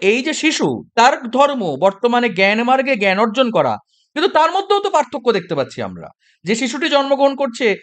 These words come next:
সে অ-, কি-, যে অঙ্ক ভালোবাসে, তার সঙ্গে ব্যাকরণ যে ভালোবাসে, তাকে গুলি ফেলতে চলবে না। আমরা আজকের দিনেও দেখতে পাচ্ছি আর্টস, কমার্স, সায়েন্স পার্থক্য রয়েছে। তাহলে এই যে পার্থক্য, সেই হিসাবেও কিন্তু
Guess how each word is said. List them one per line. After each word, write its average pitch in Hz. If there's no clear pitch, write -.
সে 269
অ-, 233
কি-, 247
যে 247
অঙ্ক 240
ভালোবাসে, 254
তার 214
সঙ্গে 254
ব্যাকরণ 226
যে 254
ভালোবাসে, 254
তাকে 247
গুলি 247
ফেলতে 262
চলবে 262
না। 240
আমরা 196
আজকের 208
দিনেও 254
দেখতে 240
পাচ্ছি 233
আর্টস, 226
কমার্স, 226
সায়েন্স 226
পার্থক্য 233
রয়েছে। 233
তাহলে 226
এই 220
যে 339
পার্থক্য, -
সেই 311
হিসাবেও 240
কিন্তু 208